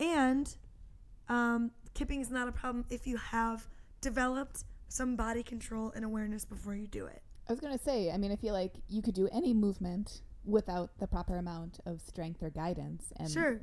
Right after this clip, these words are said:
Speaker 2: like, probably be tiptoeing the line of injury.
Speaker 1: Yes,
Speaker 2: So it's not just
Speaker 1: exactly.
Speaker 2: kipping.
Speaker 1: Exactly. It's just that because CrossFit does kip.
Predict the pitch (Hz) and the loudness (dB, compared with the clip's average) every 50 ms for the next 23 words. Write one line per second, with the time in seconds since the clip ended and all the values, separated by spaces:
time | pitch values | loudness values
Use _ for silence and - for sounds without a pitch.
0 | - - - 196 180 170 - - - - - - - - 175 - - - - - | -4 -2 2 2 2 2 0 -4 -8 -8 -10 -12 -12 -12 -12 -14 -14 -16 -20 -18
1 | - - - - - - - 196 196 185 180 165 156 151 - - - - - 170 | -18 -18 -18 -10 -2 2 4 4 6 6 4 2 2 -2 -4 -10 -8 -4 -4 -2
2 | - - 208 - - 180 175 170 160 160 165 165 156 - - 170 180 170 - 131 | 2 2 2 2 2 0 0 2 2 2 2 0 -2 -2 0 0 0 0 0 -2
3 | 131 120 143 165 170 - - 294 392 359 269 226 - - 233 220 226 233 226 262 | -4 -4 -4 -6 -6 -2 0 4 4 4 4 4 6 6 6 6 8 8 8 8
4 | 262 247 226 240 214 208 233 233 - 180 156 143 156 170 190 - - - - 262 | 8 6 4 2 2 2 0 2 2 0 -2 -2 -2 -4 -4 -6 -8 -6 -4 -2
5 | 262 233 277 247 240 - 233 226 - - - - - - 339 - - - - - | 2 4 4 2 2 0 -2 -2 -2 -2 -4 -6 -2 0 2 2 2 0 0 2
6 | 370 381 - - 330 311 311 - 294 285 - - - - 294 285 294 311 302 - | 2 2 4 6 6 6 6 6 4 2 2 4 2 4 4 4 0 0 0 -2
7 | - - - - - - - - - - 277 262 285 302 - - - - 294 330 | -2 -4 -6 -6 -8 -10 -6 -4 0 4 6 6 6 6 4 0 -2 -4 -6 -6
8 | - - - - - 240 240 247 240 240 226 - - - - - - 240 233 - | -6 -12 -4 2 4 6 6 6 6 4 2 0 -4 -6 -8 -4 -2 -2 -2 -2
9 | - - | 0 -2